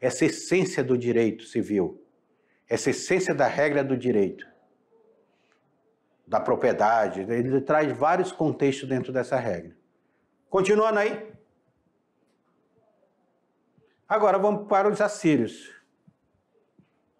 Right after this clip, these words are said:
Quem são os assírios? Aí, pela essa foto, nós já vamos ver que os assírios são grandes guerreiros,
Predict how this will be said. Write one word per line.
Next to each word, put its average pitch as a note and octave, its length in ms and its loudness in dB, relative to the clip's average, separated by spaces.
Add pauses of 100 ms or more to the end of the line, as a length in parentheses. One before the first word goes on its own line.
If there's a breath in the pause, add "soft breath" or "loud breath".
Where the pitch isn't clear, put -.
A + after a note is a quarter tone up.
(580)
Quem D#3+ 200 4
são C3+ 260 0
os A2 120 0
assírios? - 720 -6 (1300)
Aí, F3+ 300 2
pela E3 220 2
essa C3 160 0
foto, E3 520 0 (2750)
nós D3 220 2
já D#3+ 60 2
vamos D#3+ 220 2
ver F3 160 2
que F3+ 60 0
os D#3+ 100 0
assírios F3 360 2
são D#3+ 460 0
grandes E3+ 380 0
guerreiros, D#3 540 2